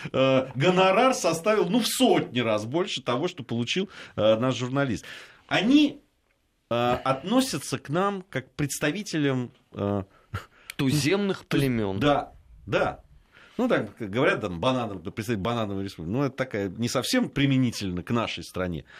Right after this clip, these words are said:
Speaker 1: Но они, они себя считают умнее, талантливее, э, мудрее, я бы даже сказал. И, и по-, и, и, и вот так вот к нам и относятся. И когда вот они нам предъявляют, я-то считаю, что вот, э, то, что сейчас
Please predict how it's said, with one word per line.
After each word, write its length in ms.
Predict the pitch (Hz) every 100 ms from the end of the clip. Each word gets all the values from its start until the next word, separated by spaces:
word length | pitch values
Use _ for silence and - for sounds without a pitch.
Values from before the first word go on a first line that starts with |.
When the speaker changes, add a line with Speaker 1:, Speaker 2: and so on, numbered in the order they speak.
| - - -
Speaker 1:
Но 140 | 294
они, 180 | 311 311
они 200 | - 220
себя 260 | 226 226 262
считают 460 | - 269 240 - - _ _ -
умнее, 680 | 220 185 190 180 165 143 - _ _ _
талантливее, 920 | 127 113 127 135 127 120 113 107 101 - _ _
э, 480 | 104 110 110 110 104 -
мудрее, 640 | 113 143 143 135 160 143 120
я 120 | 110
бы 100 | 95
даже 240 | 90 95 87
сказал. 500 | - 87 76 71 - - -
И, 100 | 196
и 160 | 208
по-, 240 | 175 190 190
и, 80 | 185
и, 220 | - 190 -
и 40 | 185
вот 260 | 190 208
так 240 | - 226 220
вот 160 | 175
к 80 | 143
нам 200 | 170 170
и 60 | 160
относятся. 680 | 160 170 156 - - - - - -
И 100 | 156
когда 320 | 151 180 226
вот 160 | 220 208
они 180 | 196 214
нам 240 | 208 175
предъявляют, 600 | 143 151 165 170 127 71 - -
я-то 320 | 110 208 262
считаю, 540 | - - - 110 69 - _ -
что 220 | - - 156
вот, 300 | 170 170 -
э, 300 | 135 139 143
то, 120 | 165
что 160 | 165 143
сейчас 360 | - - 156